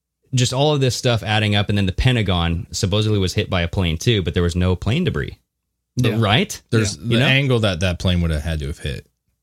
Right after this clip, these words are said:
Speaker 3: It, it, it's like the
Speaker 1: Yeah.
Speaker 3: odds of actually having that happen would take some cool, amazing jet pilot to navigate that properly.
Speaker 1: And just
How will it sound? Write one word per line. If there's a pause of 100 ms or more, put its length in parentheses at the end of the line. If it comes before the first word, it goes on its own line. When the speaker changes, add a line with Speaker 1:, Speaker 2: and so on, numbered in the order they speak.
(180)
Speaker 3:
It,
it,
it's
like (760)
the
Speaker 1:
Yeah.
Speaker 3:
odds
of
actually
having
that
happen
would
take
some
cool,
amazing
jet
pilot
to (300)
navigate
that
properly. (100)
Speaker 1:
And
just